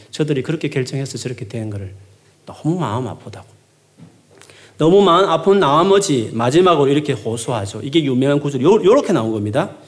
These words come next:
"수고하고 무거운 짐진 자들아, 다 내게로 오라.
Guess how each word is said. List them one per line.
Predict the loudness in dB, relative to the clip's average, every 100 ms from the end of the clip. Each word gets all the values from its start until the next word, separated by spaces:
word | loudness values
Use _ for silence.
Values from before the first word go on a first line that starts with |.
| -20 _
"수고하고 | -12 -6 -2 2 2 2
무거운 | 0 0 -2
짐진 | -2 -4 -6 -6
자들아, | -8 -8 -10 -12 -16 _ _ _ _ _ _
다 | -8 -6 -4
내게로 | -2 -2 0 -4 -4
오라. | -4 -4 -6